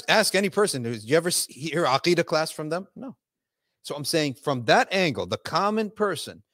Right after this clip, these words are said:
who's going from mosque to mosque or house to house knocking, all right, I had not heard anything bad come out of their mouth. What their teachers, what their, or, pr-, uh, uh, constitution says, if that's different,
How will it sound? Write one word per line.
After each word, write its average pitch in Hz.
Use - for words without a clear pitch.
who's 135
going 160
from 120
mosque 127
to 165
mosque 143
or 104
house 147
to 156
house 131
knocking, 123
all 98
right, 113
I -
had 123
not 143
heard 131
anything 127
bad 120
come 113
out 110
of 101
their 107
mouth. 131
What 127
their 156
teachers, 117
what 120
their, 139
or, 117
pr-, 123
uh, 107
uh, 104
constitution 135
says, -
if 117
that's 143
different, 160